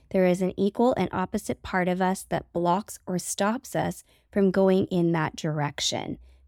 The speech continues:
because the shadow likes to keep us safe. It likes the known, and it likes to stay in its comfort zone. So when we break that comfort zone, the shadow can become more activated and triggered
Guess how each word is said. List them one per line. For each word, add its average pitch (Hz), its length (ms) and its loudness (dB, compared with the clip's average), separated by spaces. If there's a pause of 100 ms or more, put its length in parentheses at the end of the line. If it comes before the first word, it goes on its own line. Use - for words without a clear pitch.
because 180 500 0
the 170 160 -2
shadow 190 760 2 (300)
likes 175 320 -2
to 180 100 -2
keep - 320 -8
us 160 140 -4
safe. - 460 -4 (560)
It - 160 2
likes 208 500 2 (100)
the 208 200 4
known, 190 640 6
and 185 120 0
it - 120 -4
likes 190 340 0
to 214 120 -2
stay 185 360 -4
in 175 220 -2
its 175 180 -4
comfort - 540 -6
zone. 147 360 -4 (300)
So - 180 4
when 185 140 4
we 185 140 4
break 202 380 4
that - 220 2
comfort 165 460 -4
zone, 156 360 0 (280)
the 196 80 4
shadow 208 640 4 (180)
can 180 160 -2
become 180 280 -2
more 170 200 0
activated 226 760 2
and 190 140 2
triggered 196 480 2